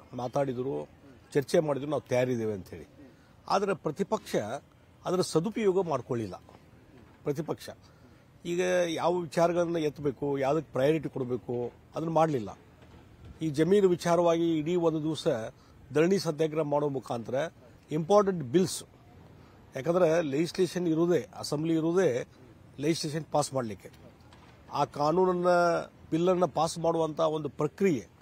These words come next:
ಒಂದು ನಾಲ್ಕೈದು ಬಿಲ್ಗಳನ್ನು without discussion ಧರಣಿ ಸತ್ಯಾಗ್ರಹ ಕುಂತಾಗ ಪಾಸ್ ಆಗ್ತದೆ ಅಂತಂದ್ರೆ ಅದಕ್ಕೆ ಜವಾಬ್ದಾರಿ ಪ್ರತಿಪಕ್ಷನ ಆಗ್ತದೆ,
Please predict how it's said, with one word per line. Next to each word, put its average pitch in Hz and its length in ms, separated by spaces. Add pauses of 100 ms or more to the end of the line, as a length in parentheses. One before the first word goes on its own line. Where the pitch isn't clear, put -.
(460)
ಒಂದು 175 160
ನಾಲ್ಕೈದು 190 560
ಬಿಲ್ಗಳನ್ನು 147 880 (720)
without 185 300
discussion 151 500 (720)
ಧರಣಿ 180 340
ಸತ್ಯಾಗ್ರಹ 175 400
ಕುಂತಾಗ 175 320
ಪಾಸ್ 160 320
ಆಗ್ತದೆ 156 280
ಅಂತಂದ್ರೆ 123 540 (560)
ಅದಕ್ಕೆ 180 200
ಜವಾಬ್ದಾರಿ 185 520
ಪ್ರತಿಪಕ್ಷನ 175 560
ಆಗ್ತದೆ, 160 400